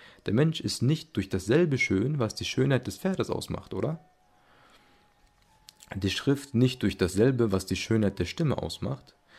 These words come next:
Die Gefäße nicht durch das Gleiche, was die Schönheit der Gewänder ausmacht und so fort. Ein schönes Kissen ist schön, wenn's weich ist. Am-, ein schöner Stein ist nicht schön, kein schöner Stein, wenn's weich ist. Ein Stein muss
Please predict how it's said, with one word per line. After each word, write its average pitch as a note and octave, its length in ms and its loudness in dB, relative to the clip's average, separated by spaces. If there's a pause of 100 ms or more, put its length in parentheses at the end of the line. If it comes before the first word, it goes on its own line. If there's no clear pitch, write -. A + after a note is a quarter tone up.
(260)
Die F2+ 200 -2 (160)
Gefäße D3+ 540 0
nicht A2+ 260 2
durch G2 120 -2
das F2+ 200 -2
Gleiche, G2 520 2
was F2 180 -4
die F#2 100 -2
Schönheit F#2+ 460 0
der F#2 80 0
Gewänder A#2 420 0
ausmacht - 480 -8
und F2 120 -10
so - 80 -6
fort. - 480 -12 (440)
Ein G2 160 -2
schönes G2+ 340 0
Kissen G2 520 -4
ist - 140 -4
schön, F#2 260 2
wenn's E2+ 200 -2
weich E3 260 -2
ist. B2+ 420 -6 (260)
Am-, G#2+ 200 -6
ein F#2+ 180 0
schöner F2+ 320 -2
Stein G#2 380 -4
ist - 180 -12
nicht G2 160 -2
schön, - 200 -6
kein F#2+ 180 -2
schöner F2 240 -4
Stein, F2+ 380 0
wenn's E2 280 -4 (280)
weich F#2+ 360 0
ist. - 320 -12 (380)
Ein F2+ 120 -6
Stein F2 340 -6
muss G2 300 -8